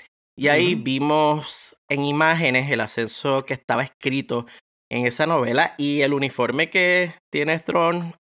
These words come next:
Speaker 1: en esa parte es uno de los que vimos. Pero mira cómo empieza este tráiler con tres Star Destroyer en el cielo y luego estas imágenes de droides atacando, que aunque está i-, i-,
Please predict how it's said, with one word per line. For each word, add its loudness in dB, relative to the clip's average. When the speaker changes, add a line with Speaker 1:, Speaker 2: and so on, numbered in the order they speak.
Speaker 1:
en 0
esa -2
parte -2
es -2
uno -2
de 0
los -6
que 2
vimos. -2
Pero 4
mira 2
cómo 2
empieza 2
este -2
tráiler -4
con -4
tres 0
Star 0
Destroyer -2
en 0
el 0
cielo -2
y -2
luego 2
estas 0
imágenes 2
de 2
droides 0
atacando, 2
que 4
aunque 2
está 4
i-, -2
i-, -14